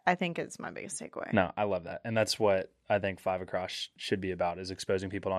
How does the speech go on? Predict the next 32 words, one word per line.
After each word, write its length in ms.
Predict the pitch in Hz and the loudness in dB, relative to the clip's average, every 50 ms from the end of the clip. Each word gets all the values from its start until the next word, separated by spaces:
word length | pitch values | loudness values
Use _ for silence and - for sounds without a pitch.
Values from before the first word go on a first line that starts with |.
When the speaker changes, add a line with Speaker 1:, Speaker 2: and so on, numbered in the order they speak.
| 90 - | -2 -4
Speaker 2:
entrepreneurship, 520 | - 101 101 104 98 - - 104 98 98 | -4 -4 -2 -2 -2 0 2 2 2 0
showing 380 | - - 98 95 95 92 92 92 | -2 -6 -4 -4 -4 -4 -4 -4
that, 220 | 92 92 90 - _ _ _ _ _ - - - _ _ _ - | -6 -6 -6 -8 _ _ _ _ _ -20 -20 -20 _ _ _ 0
uh, 220 | - 95 92 90 - | 2 4 4 4 2
you 120 | - 98 95 | 2 -2 -4
can 100 | - 95 95 | -4 -2 0
have 140 | 95 95 95 | 0 0 0
an 60 | 95 | 0
idea 340 | 92 92 90 92 92 95 92 | -2 -2 0 0 0 0 0
and 160 | 90 90 92 - _ _ _ _ - | -2 -4 -8 -12 _ _ _ _ -2
kinda 200 | - 101 95 95 | 0 0 0 2
jam 300 | 95 98 92 95 92 95 | 0 0 0 0 0 -2
on 140 | 92 92 92 | -2 -2 -4
it, 180 | 92 - - 117 | -4 -6 -8 -6
get 120 | 110 95 90 | -6 -4 -4
up 100 | 87 - | -2 -2
there 120 | 95 92 | -4 -4
and 100 | 90 92 | -4 -6
pitch 200 | - 98 - - | -8 -8 -6 -4
it, 180 | 95 92 - _ _ _ _ _ _ _ _ _ | -4 -6 -6 _ _ _ _ _ _ _ _ _
get 100 | - 101 95 | 0 0 0
some 120 | - 101 92 | 0 -2 -6
critiques 400 | - 98 92 - 98 87 - - | -8 -8 -8 -8 -10 -4 -2 0
on 180 | 95 92 92 | 0 0 0
it, 140 | 92 92 - _ _ _ - | -2 -6 -8 _ _ _ -10
work 260 | - 95 95 90 - - | -4 -2 -2 -2 -2 -2
your 80 | 98 | -2
way 120 | 92 90 90 | -2 -2 -2
through 160 | - 92 87 | -4 -8 -10
the 60 | 87 | -8
business 320 | 85 92 90 90 - - | -6 -6 -6 -6 -8 -6
model. 340 | 92 90 90 90 90 87 - | -4 -4 -2 -2 -4 -6 -8